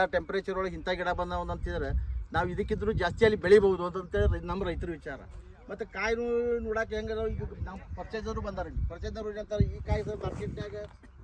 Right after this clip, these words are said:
ಎಲ್ಲರಿಗಿಂತ ಹತ್ತು ರೂಪಾಯಿ ಜಾಸ್ತಿ ಸೇಲ್ ಆಗ್ತದ" ಅಂತ ಹೇಳ್ತಾ ಇದ್ದಾರೆ. ಆಮೇಲೆ ಮತ್ತೆ ವಜನ್ ಇದ್ರೊಳಗೆ ಅಂದ್ರೆ ತೂಕ, ಇದ್ರೊಳಗೆ ಸೀಡ್ಸ್ ಜಾಸ್ತಿ ಇರೋದ್ರಿಂದ ತೂಕ ಜಾಸ್ತಿ ಬರ್ತಾ ಇದೆ. ಅದು ಎಲ್ಲ ಉಳಿದ ಹೈಬ್ರಿಡ್ಗಿಂತಲೂ ತೂಕ ಜಾಸ್ತಿ ಬರ್ತಿದೆ.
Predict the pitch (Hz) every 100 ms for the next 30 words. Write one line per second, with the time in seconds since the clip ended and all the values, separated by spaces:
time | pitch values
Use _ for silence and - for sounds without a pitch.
0 | - 151 214 214 220 214 196 196 202 190
1 | 175 - 208 208 - - - - - -
2 | 196 208 196 190 196 202 185 180 180 147
3 | 123 - - - - 196 214 208 208 180
4 | 185 220 156 - - - 147 170 190 190
5 | 214 - 214 220 175 - - 277 196 180
6 | 208 254 202 202 202 208 202 175 196 208
7 | 220 220 214 - 196 170 170 143 120 -
8 | - - - 143 185 185 190 240 226 208
9 | 208 202 208 - - 208 208 190 - 180
10 | 175 165 180